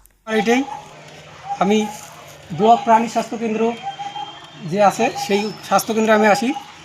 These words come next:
এবং গত, এ, আমি মনে করি এক ঘন্টা আগে আমি একটা কুত্তার বাচ্চা নিয়ে আসলাম এবং সেই কুকুর ছানাটাকে দেখলো, দেখা, মানে এক ঘন্টা আগে রসিদ কাটলো, আর তার কোনো রকম ট্রিটমেন্ট না হয়ে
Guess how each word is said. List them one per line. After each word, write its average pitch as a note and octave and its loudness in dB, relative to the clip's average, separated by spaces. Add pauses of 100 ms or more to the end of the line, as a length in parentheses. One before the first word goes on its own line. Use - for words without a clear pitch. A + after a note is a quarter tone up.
(280)
এবং F3 0
গত, F3+ 2
এ, G3+ 4
আমি F#3 4
মনে G#3 -2
করি G#3+ -2
এক A3 4
ঘন্টা G3+ 0
আগে G#3+ 4
আমি G#3 4
একটা - -2
কুত্তার G#3 -4
বাচ্চা G3+ 0
নিয়ে G3+ 2
আসলাম G3 0 (640)
এবং E3+ 0
সেই G3+ 0
কুকুর G#3 -4
ছানাটাকে A3 0
দেখলো, G#3 2
দেখা, G3+ 0
মানে G3 4
এক G#3 4
ঘন্টা G#3+ 4
আগে A3 2
রসিদ G3+ 0
কাটলো, A#3+ 2 (600)
আর F3+ 2
তার G#3 2
কোনো A3+ -2
রকম A3+ 2
ট্রিটমেন্ট A3+ -2
না A#3 4
হয়ে A3+ 4